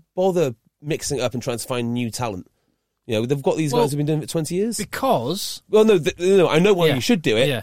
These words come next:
Speaker 1: but why would they?
Speaker 2: Oh, I,
Speaker 1: Because,
Speaker 2: I see what you're saying.
Speaker 1: you know,
Speaker 2: Well,
Speaker 1: it's not
Speaker 2: the
Speaker 1: like they're gonna lose sponsorship.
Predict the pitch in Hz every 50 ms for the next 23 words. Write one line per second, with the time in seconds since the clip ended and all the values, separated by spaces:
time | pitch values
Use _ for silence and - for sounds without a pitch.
0 | - - - 147 - _ 143 143 143 143 143 143 139 127 123 120 110 107 104 156
1 | 151 147 139 135 123 120 113 - - 156 151 - 196 165 151 165 - _ _ -
2 | 131 113 107 - - - - 208 190 175 175 156 147 147 151 143 143 143 120 -
3 | - 160 135 107 110 95 - 107 101 -